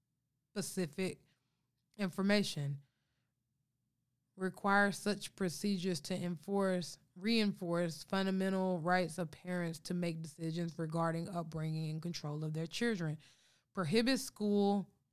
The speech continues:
district from adopting procedures or school support forms that prohibit school district personnel from notifying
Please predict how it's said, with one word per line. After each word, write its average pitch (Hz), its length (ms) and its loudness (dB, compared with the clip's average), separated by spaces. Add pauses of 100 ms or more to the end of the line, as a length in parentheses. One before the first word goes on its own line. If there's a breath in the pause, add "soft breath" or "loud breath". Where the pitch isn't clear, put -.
(160)
district 185 640 0
from 190 300 0
adopting 185 560 2
procedures 180 720 -2
or 180 180 -4
school 202 440 -6
support 180 540 -4
forms 175 480 -2 (360 loud breath)
that 185 120 0
prohibit 196 560 2
school 202 440 0
district 180 540 -2
personnel 175 500 -2
from 170 340 -4
notifying 165 920 -2